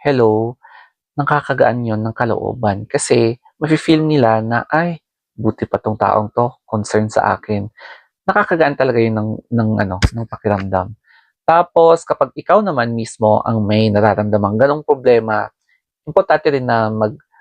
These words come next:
uh, i-express mo, um, mag-invite ka ng friend para may kinakausap ka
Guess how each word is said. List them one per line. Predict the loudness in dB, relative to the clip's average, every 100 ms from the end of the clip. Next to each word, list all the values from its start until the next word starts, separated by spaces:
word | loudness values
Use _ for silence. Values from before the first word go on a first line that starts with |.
| _ -6
uh, | 2
i-express | 4 4 0 -6 -2 -2 0
mo, | 2 4 4 2 _ _
um, | 0 2 0 -6 -14 _ _ _ _ -4
mag-invite | 0 2 2 2
ka |
ng | -4 -4 0
friend | 4 4 4 -2 -2
para | -2 0 -2
may | -4 -8 -8
kinakausap | -4 -2 0 -2 0 -4
ka | -2